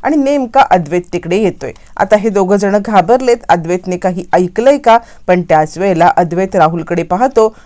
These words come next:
आणि "राहुल, तू इथे?" असं म्हटल्यावरती आता इकडे विचार करायला लागते रोहिणी, "चला, आपण थोडक्यात वाचलोय, अद्वैतला बाकी काही ऐकू गेलं नाही, हे बरं झालंय,"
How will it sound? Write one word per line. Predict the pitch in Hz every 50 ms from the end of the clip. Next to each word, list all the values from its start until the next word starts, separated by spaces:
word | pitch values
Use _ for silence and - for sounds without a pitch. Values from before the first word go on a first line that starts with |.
| -
आणि | - 170 185 180
"राहुल, | 175 170 190 196 254 285
तू | 311 - - - - - 269 285 359 440 - - -
इथे?" | - 226 220 - 320 320 415 - - - -
असं | - 214 214 277
म्हटल्यावरती | 285 285 262 202 208 208 185 190 - - - 226 233 - -
आता | 185 180 - 160
इकडे | 190 220 - 208 208 214 220 - - - -
विचार | - 190 170 - 196 180
करायला | 180 196 175 170 170 175
लागते | 190 202 - - 226
रोहिणी, | 208 196 190 208 208 226 233 240 - - -
"चला, | - 208 180 170 - - - - - - - -
आपण | - 220 - 262 262 269 -
थोडक्यात | - 240 208 202 - 226 220 214 220
वाचलोय, | 196 185 175 - - 170 160 156 135 - - - - -
अद्वैतला | - 180 170 180 190 208 208 208 196 196
बाकी | 185 185 175 180 180 196 180
काही | - 208 214 214 233 - -
ऐकू | 196 196 185 - 196 196
गेलं | 175 190 185 185 185 202
नाही, | 220 254 233 214
हे | 220 190 185 208 226
बरं | 208 185 190 190 180
झालंय," | 190 175 180 160 156 156 -